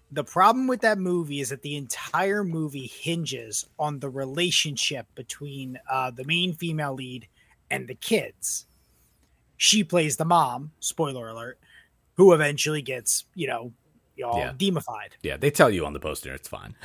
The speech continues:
Speaker 2: <laughs>
Speaker 1: I th-,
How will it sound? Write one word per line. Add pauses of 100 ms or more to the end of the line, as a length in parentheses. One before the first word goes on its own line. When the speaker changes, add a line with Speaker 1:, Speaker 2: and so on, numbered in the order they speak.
(140)
Speaker 2:
<laughs> (1300)
Speaker 1:
I (200)
th-,